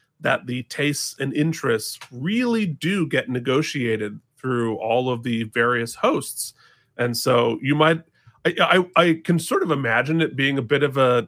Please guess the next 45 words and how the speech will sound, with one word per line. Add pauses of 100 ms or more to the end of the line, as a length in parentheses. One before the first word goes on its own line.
a
democracy
in
there,
right?
So
she's,
if
she's
the,
uh,
the
seventh
host,
she's
got
three
votes
for
yes
baseball,
three
votes
for
no
baseball, (360)
and,
uh,
Dax,
as
the
current
host,
probably
gets
the
tie-breaking (540)
vote
on
whether
or
not
we
are
interested